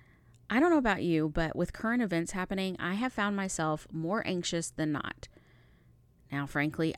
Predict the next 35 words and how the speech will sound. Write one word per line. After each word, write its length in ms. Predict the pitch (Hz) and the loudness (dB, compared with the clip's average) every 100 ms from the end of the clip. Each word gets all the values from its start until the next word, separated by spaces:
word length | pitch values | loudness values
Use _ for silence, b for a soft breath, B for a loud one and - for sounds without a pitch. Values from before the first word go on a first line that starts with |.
| 143 | 0
I 160 | 160 | 2
know 320 | 170 185 202 214 | 2 2 0 0
why 560 | 226 185 139 127 247 285 - | 2 4 6 4 2 -2 -4
that 120 | 156 | 0
I've 180 | 143 143 | 2 2
been 160 | - 147 | 0 0
feeling 280 | - 143 156 | 2 2 2
that 180 | 151 | 0
way, 220 | 156 151 180 | 2 2 4
and 100 | 202 | 2
that's 160 | 208 | -2
because 260 | - 208 214 | -2 -2 0
I've 120 | 196 | 0
gotten 240 | 196 - | -2 0
into 180 | 185 190 | -2 0
the 100 | 196 - | -2 0
awful 320 | 202 - 254 | 0 2 0
habit 280 | 208 175 170 | 2 0 0
of 100 | 151 | 0
getting 280 | 147 147 147 | 0 2 0
sucked 340 | - 190 - | 0 0 -2
into 260 | - 190 - | -2 -2 0
the 100 | 175 | 0
post 420 | - - 175 - | 2 4 2 0
on 100 | 156 | -2
social 340 | 165 165 160 147 | 2 2 2 0
media. 440 | 151 143 - - b b b b b b - - | 0 0 -2 -4 b b b b b b -20 -10
You 140 | - 220 | 2 6
know 140 | 214 | 6
the 80 | 170 | 6
kind. 400 | - 117 87 - - _ - - - - | 2 -2 -2 -8 -16 _ -20 -20 -20 -12
covid 560 | - 170 160 165 151 | 0 2 4 4 4
posts, 640 | - 170 151 156 - - - - - - 135 | 2 2 2 -2 -8 -12 -16 -18 -20 -12 0
Delta 420 | 151 175 180 185 | 4 4 4 2
variant, 720 | 175 170 170 170 170 - - | 2 0 0 0 -2 -4 -10